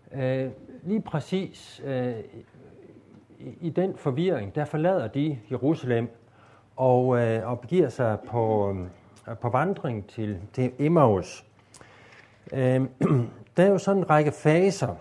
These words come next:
påskedag. Der er chokfasen, som Markus fortæller om, at de var rystede og tavse. Der er skepsisfasen, hvor at, øh, at de kommer og fortæller det,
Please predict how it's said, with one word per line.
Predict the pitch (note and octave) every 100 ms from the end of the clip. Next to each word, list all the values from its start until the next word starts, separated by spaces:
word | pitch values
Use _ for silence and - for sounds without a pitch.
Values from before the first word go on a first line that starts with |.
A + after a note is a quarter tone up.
| - _ _ - -
påskedag. | C#3 D#3+ D#3+ B2 B2+ C3 C#3+ - _ _ - - - _
Der | C#3
er | D#3
chokfasen, | - F3+ F3+ - C3 C#3+ D3 G#2+
som | F#2+ B2
Markus | A2 B2 D3+ - G2+
fortæller | A2+ A#2 C#3+ F#2+
om, | A#2 B2+
at | G#2
de | A#2+
var |
rystede | A2+ C#3+ E3+ - B2 G2+ E2+
og | A2
tavse. | - G#2+ D3 F#3 - G2+ - - _ - - - - - _
Der | -
er | C3
skepsisfasen, | - - F3 - - G#2 - B2 C#3 C3+ A2+ F2+ E2 _ _ B2
hvor | B2 D3 D3 C3 G#2
at, | B2 B2+ B2 -
øh, | C3 A#2+ A2
at | B2
de | B2
kommer | - D3+ F3
og | A#2
fortæller | G#2 A#2 - F#3+ F3+
det, | A#2 G2+